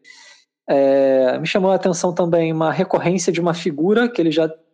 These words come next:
reconheceu de outra experiência, e isso é bacana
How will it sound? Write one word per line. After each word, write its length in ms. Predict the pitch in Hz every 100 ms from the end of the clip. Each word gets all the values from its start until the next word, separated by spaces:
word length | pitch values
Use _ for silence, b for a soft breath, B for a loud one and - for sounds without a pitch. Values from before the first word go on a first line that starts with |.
| _ _ _ -
reconheceu 540 | 151 165 151 - 156
de 140 | 147 156
outra 260 | 190 185
experiência, 720 | 170 - 175 156 151 165 175
e 80 | 147
isso 160 | 151 -
é 40 |
bacana 640 | 151 151 - 143 151 185